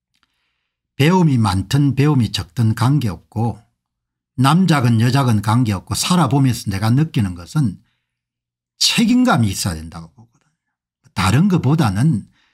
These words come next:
그 사람이 뭐 잘나고 이런 걸 떠나가지고 책임감만큼 중요한 게 없는 것 같아요. 예.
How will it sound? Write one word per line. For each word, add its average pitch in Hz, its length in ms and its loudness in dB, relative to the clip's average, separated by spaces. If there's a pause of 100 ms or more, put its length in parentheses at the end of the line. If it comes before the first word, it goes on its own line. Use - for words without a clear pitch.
(220)
그 104 120 -4
사람이 135 320 2
뭐 104 200 0
잘나고 110 500 2
이런 127 220 2
걸 104 160 -2
떠나가지고 110 1080 -4 (640)
책임감만큼 160 960 0
중요한 107 460 -2
게 143 80 -2
없는 98 340 -10
것 110 40 -8
같아요. 101 340 -16 (1040)
예. - 40 -20